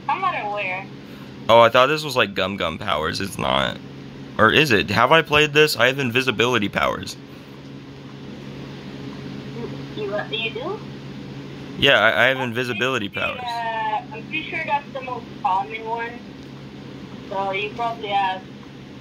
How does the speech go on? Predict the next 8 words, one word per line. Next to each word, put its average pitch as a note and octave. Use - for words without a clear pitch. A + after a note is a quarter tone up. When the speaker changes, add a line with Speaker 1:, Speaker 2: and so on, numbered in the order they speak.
Speaker 1:
plus -
you C4+
have, C4
uh, A3
nine A3
hundred G#3
sixty-eight F#3
bounties. C#3